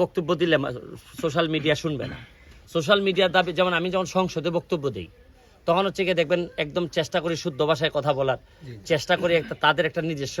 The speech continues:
Speaker 1: একটা ল্যাঙ্গুয়েজ আছে, এই ল্যাঙ্গুয়েজে কথা বলার। এখন কি আমি সংসদে কথা বলতেছি?
Speaker 2: না।
Speaker 1: এখন সোশ্যাল মিডিয়ার জন্য একেবারে আপামর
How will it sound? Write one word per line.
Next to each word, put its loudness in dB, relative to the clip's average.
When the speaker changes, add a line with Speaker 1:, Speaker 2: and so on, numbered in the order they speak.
Speaker 1:
একটা -4
ল্যাঙ্গুয়েজ 2
আছে, -8
এই -2
ল্যাঙ্গুয়েজে -2
কথা -6
বলার। -8
এখন 6
কি -2
আমি 2
সংসদে 0
কথা 2
বলতেছি? -6
Speaker 2:
না। -12
Speaker 1:
এখন 4
সোশ্যাল 4
মিডিয়ার 6
জন্য 0
একেবারে 0
আপামর 6